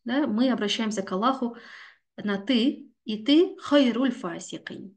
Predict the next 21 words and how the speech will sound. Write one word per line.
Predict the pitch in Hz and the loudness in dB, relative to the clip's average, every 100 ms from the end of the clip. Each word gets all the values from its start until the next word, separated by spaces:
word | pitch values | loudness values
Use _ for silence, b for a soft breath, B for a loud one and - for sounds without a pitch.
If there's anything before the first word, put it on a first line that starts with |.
| _ _ | _ _
Хайр, | 254 277 339 | 2 2 2
то | - 175 | -4 -12
есть | - | -4
наилучший. | 202 240 254 254 - - - _ _ _ _ _ _ _ | 4 4 6 2 0 -6 -10 _ _ _ _ _ _ _
Фатихин, | 262 311 320 311 262 196 - | -2 0 0 0 -2 -2 -4
фатих, | - 277 285 285 - b b b b _ - | -4 -4 0 -4 -4 b b b b _ -12
от, | 175 - - | -12 -10 -4
эм, | 185 190 180 175 156 - 120 - - 202 | -2 0 0 -2 -6 -8 -10 -12 -16 -18
судья, | 190 - 196 208 165 - - _ _ _ - | -8 -2 0 2 0 -2 -18 _ _ _ -10
да, | 262 | -10
фатах — | - 196 - 240 254 - - _ _ _ _ _ - | -6 -6 0 0 0 -2 -10 _ _ _ _ _ -14
это | 185 180 | -6 -6
судья. | - 208 180 160 127 - _ _ | -4 -4 0 -2 -4 -14 _ _
Э, | - 160 156 - | -10 -8 -8 -4
хайруль | 262 254 220 269 | 2 4 4 2
фатихин – | 269 202 180 196 - 277 277 B B _ | 2 -2 -2 -6 2 4 4 B B _
что | - - 185 | -14 -6 0
ты | 269 269 | 2 2
один | 185 214 226 | 2 2 0
из | 220 | 0
наилучших | 214 208 247 254 - 190 | -2 -2 0 -2 -4 -8